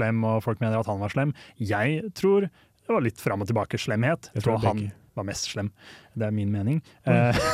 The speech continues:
Speaker 1: <laughs> ikke cancel meg! Eh, men han har i hvert fall, eh, fått seg en ny film han skal lage, og den
Speaker 2: Ja.
Speaker 1: er fransk. Fordi hvis du ikke får lov til å lage film i U S A lenger, da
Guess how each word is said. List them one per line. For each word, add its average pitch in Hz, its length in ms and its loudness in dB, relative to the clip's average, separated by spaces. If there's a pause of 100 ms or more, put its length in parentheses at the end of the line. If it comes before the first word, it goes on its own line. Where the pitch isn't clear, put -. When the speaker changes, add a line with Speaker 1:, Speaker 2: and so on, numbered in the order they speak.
(160)
Speaker 1:
<laughs> 147 340 0
ikke - 160 2
cancel - 320 0
meg! 127 220 4 (420)
Eh, 185 440 6
men 262 280 4
han 180 240 4
har 180 220 4
i 175 60 2
hvert 170 120 0
fall, 175 220 4 (100)
eh, 170 300 4
fått - 260 -4
seg 190 140 2
en 190 80 4
ny 160 80 4 (100)
film 131 220 2
han 123 80 0
skal 165 140 2
lage, 147 240 2 (160)
og 135 100 2
den 196 220 6
Speaker 2:
Ja. 190 100 2
Speaker 1:
er 147 100 0
fransk. 95 480 -4
Fordi 135 160 2
hvis 127 140 0
du 165 60 0
ikke 131 160 -4
får 143 60 4
lov 123 100 2
til 131 60 2
å 131 40 2
lage 131 160 2
film 127 140 2
i 123 40 4
U 131 60 4
S 123 100 2
A 120 60 2
lenger, 143 260 2 (240)
da 120 80 -2